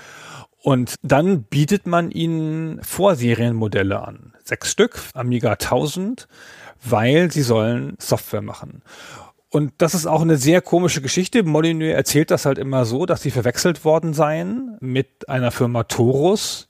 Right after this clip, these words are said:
die Netzwerksoftware herstellt, Torus, Taurus. Und dass die wollten, dass da Netzwerksoftware gemacht wird, dass die Netzwerksoftware, die Torus hat,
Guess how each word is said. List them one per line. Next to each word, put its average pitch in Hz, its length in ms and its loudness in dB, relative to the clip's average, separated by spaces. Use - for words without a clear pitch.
die 135 340 0
Netzwerksoftware 143 840 0
herstellt, 180 460 -2
Torus, 113 500 -4
Taurus. 127 640 -4
Und 151 340 2
dass 143 260 0
die 147 280 2
wollten, 143 380 2
dass 139 160 0
da 123 140 2
Netzwerksoftware 113 920 -2
gemacht - 400 -12
wird, 120 340 -4
dass 110 120 -2
die 127 100 0
Netzwerksoftware, 131 720 0
die 117 120 -6
Torus 107 420 -2
hat, - 320 -2